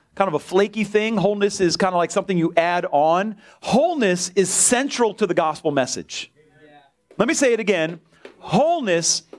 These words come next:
is central to the gospel message. Wholeness is not something that is added on later. Like, some people believe, like, there's the gospel, and then there's, like, you know,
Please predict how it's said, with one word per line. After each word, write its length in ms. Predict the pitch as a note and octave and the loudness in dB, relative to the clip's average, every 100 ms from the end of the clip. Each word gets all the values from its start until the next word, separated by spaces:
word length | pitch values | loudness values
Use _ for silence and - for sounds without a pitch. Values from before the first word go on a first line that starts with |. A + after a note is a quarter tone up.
| _ | _
is 180 | F#3+ F#3 | 0 2
central 1000 | - - - B3+ D4 - F#3 D3 D#3 - _ _ _ - _ - | 0 0 2 2 0 0 2 2 0 -4 _ _ _ -20 _ -2
to 140 | G#3 | 0
the 80 | G3+ | 2
gospel 840 | G3+ F#3+ F#3+ - - G3 F#3 E3+ _ _ D#3+ | 2 0 -2 -4 0 0 0 -4 _ _ 0
message. 520 | F#3+ A3+ G3 C#3+ - - | 0 0 -2 -4 -6 -4
Wholeness 340 | G#3 C4+ C#4 A3 | 2 2 2 2
is 120 | F#3+ | 2
not 240 | A3+ A#3 | 2 0
something 520 | - A#3 A#3 A3+ A3+ - - | -2 -2 0 0 0 -4 -2
that 260 | F3+ G3 - | -2 -2 -2
is 180 | F#3 F3 | -2 0
added 340 | G3+ G3+ F#3+ | 0 2 0
on 160 | E3 D#3 | 0 2
later. 480 | D#3 F3+ G3+ B3 A3 | 2 2 2 2 4
Like, 140 | D#3 | 0
some 120 | F#3 | 0
people 180 | F#3+ F3+ | 2 4
believe, 380 | D#3 E3 F3+ F3 | 2 2 2 2
like, 200 | D#3+ D3 | 0 0
there's 200 | D#3 C#3 | -2 -2
the 80 | C3+ | 0
gospel, 800 | E3+ G#3 F#3+ G#3 G3+ G#3 G3+ - _ - _ | 0 0 -2 0 2 2 -2 -8 _ -20 _
and 120 | C#3 | 0
then 140 | D#3 D#3+ | 0 2
there's, 220 | D3 C#3+ | 0 2
like, 340 | D3+ C#3 C#3 - | 2 2 -2 -4
you 100 | D3+ | -2
know, 240 | C3 A#2+ | -2 -4